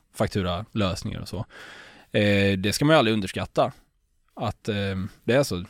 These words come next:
Jag tror att det är svårt att knyta det till, ja, nej, men vågar jag säga, det är absolut att, att det kan hända, eh, längre fram i, i framtiden. De här större aktörerna som får mer och mer,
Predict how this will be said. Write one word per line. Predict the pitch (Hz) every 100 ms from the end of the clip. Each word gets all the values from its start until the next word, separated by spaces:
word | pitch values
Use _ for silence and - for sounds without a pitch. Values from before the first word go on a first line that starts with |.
| -
Jag | 113 113
tror | 107
att |
det | -
är | 101 101 - _ - _ -
svårt | - 127 147
att | 135
knyta | - 131 101 127
det | 127
till, | - 101 95 98 _ _ _ _ _ _ _ _ -
ja, | - - - - - _
nej, | - 120
men | 139
vågar | 135
jag | 127
säga, | 127 95
det | 107 95
är |
absolut | - 143 113 175 -
att, | -
att | -
det | -
kan | 107 95
hända, | 98 87 127 127 _ _
eh, | 117
längre | 95 87
fram | - 95 90
i, | 90 90 95 - -
i |
framtiden. | 104 90 - 101 131 - _ _
De | 120
här | 117
större | 113 107
aktörerna | 101 98 107 123
som | 104
får | 95 98
mer | 107 110
och | 101
mer, | 98 92 90